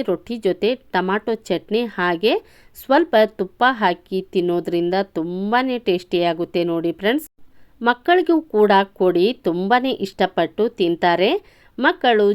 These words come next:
ಜಾಸ್ತಿ ಊಟ ಮಾಡ್ತಾ ಇಲ್ಲ, ನಮಗೂ ಕೂಡ ಊಟ ಸೇರ್ತಾ ಇಲ್ಲ ಅಂದರೆ ಈ ರೀತಿ ಒಮ್ಮೆ ಚಟ್ನಿ ಮಾಡಿ ತಿಂದು ನನಗೆ ಯಾವ ರೀತಿ ಆಗುತ್ತೆ ಅಂತ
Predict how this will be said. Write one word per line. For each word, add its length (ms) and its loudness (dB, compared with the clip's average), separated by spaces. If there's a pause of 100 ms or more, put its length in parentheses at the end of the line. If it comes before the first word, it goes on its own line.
ಜಾಸ್ತಿ 380 0 (160)
ಊಟ 200 -4
ಮಾಡ್ತಾ 380 -2
ಇಲ್ಲ, 240 0 (200)
ನಮಗೂ 260 -4 (180)
ಕೂಡ 200 0 (560)
ಊಟ 220 0 (260)
ಸೇರ್ತಾ 420 2 (140)
ಇಲ್ಲ 120 2 (160)
ಅಂದರೆ 340 -2 (240)
ಈ 120 0
ರೀತಿ 420 0 (180)
ಒಮ್ಮೆ 240 0 (140)
ಚಟ್ನಿ 340 -6 (140)
ಮಾಡಿ 320 0 (560)
ತಿಂದು 360 6 (200)
ನನಗೆ 320 4 (220)
ಯಾವ 160 4
ರೀತಿ 300 -4 (200)
ಆಗುತ್ತೆ 420 -2 (180)
ಅಂತ 180 -4